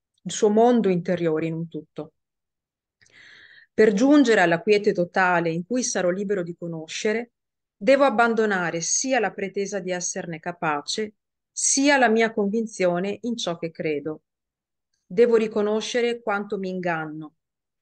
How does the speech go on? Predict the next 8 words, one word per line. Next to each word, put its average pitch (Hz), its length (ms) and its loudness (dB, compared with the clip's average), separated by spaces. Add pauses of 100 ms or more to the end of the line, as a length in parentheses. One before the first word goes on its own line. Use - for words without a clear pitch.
Devo 214 200 2
riconoscere 233 560 0
la 247 100 0
mia 214 220 -2
povertà 214 440 -6
di 170 100 -6
spirito. 151 680 -8 (1400)
L'uomo 226 760 4